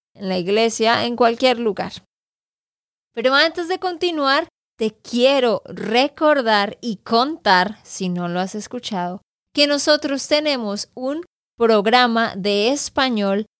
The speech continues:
es una membresía, es decir, un curso mensual donde cada mes vamos a enfocarnos en un tema específico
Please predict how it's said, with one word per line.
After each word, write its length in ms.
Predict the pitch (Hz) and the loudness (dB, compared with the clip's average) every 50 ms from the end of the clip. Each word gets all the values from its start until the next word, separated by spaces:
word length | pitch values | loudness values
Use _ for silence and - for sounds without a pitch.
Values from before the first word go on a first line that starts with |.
| _ _ _ _ - | _ _ _ _ -10
es 180 | 202 - - | -8 -6 -4
una 260 | 240 233 226 226 240 | -4 -2 0 0 0
membresía, 1000 | 233 233 233 233 220 220 208 226 214 214 202 - - 277 294 277 220 156 208 - - _ _ _ _ _ _ _ _ | 0 0 0 0 0 0 0 0 0 0 -2 -4 -4 0 0 2 2 0 -2 -6 -14 _ _ _ _ _ _ _ _
es 260 | - 226 226 220 202 | 0 2 4 4 4
decir, 480 | 202 202 202 - - 262 277 311 320 - - _ _ _ _ _ | 2 -2 -2 -2 -2 0 0 0 -2 -4 -10 _ _ _ _ _
un 300 | _ 208 202 202 196 190 - _ _ | _ -20 -20 -20 -20 -20 -20 _ _
curso 760 | - 269 269 277 262 262 - - - 233 226 240 262 285 - _ _ _ _ | -4 0 0 0 0 -2 -6 -2 0 2 2 2 0 -2 -6 _ _ _ _
mensual 1300 | 202 190 190 202 208 208 202 196 190 185 180 - - - - - 240 247 247 233 214 196 202 208 240 240 - _ _ _ _ _ _ _ _ | -20 -20 -16 -6 -4 -2 -2 0 -2 -4 -4 -4 -6 -6 -4 0 4 4 6 6 4 4 2 0 -2 -6 -10 _ _ _ _ _ _ _ _
donde 480 | 190 208 233 233 233 226 214 190 151 - - _ _ _ | -4 -2 -2 -2 0 -2 -2 -4 -4 -4 -8 _ _ _
cada 480 | 233 214 208 214 214 233 254 285 339 | 4 6 6 6 6 6 4 4 4
mes 400 | 359 320 302 302 349 415 - - - | 2 2 2 2 2 0 -2 -2 0
vamos 300 | 247 220 214 220 233 247 | 0 2 2 0 -2 -4
a 60 | 247 | -4
enfocarnos 600 | 233 220 214 185 - - 202 190 190 202 214 220 220 | -4 -6 -8 -12 -6 -4 -4 -2 -2 -2 -4 -2 -2
en 160 | 196 190 185 | 0 0 0
un 180 | 185 185 190 - | 0 -2 -4 -6
tema 500 | - - 233 226 208 208 214 240 - - | -2 0 2 2 2 2 -2 -2 -4 -4
específico 1080 | 196 - - - - 185 185 180 - - 240 247 226 247 233 - - 269 294 349 - | -4 -4 -6 -6 -6 -6 -4 -4 -4 -4 -4 -2 -2 -4 -8 -2 0 0 0 0 -2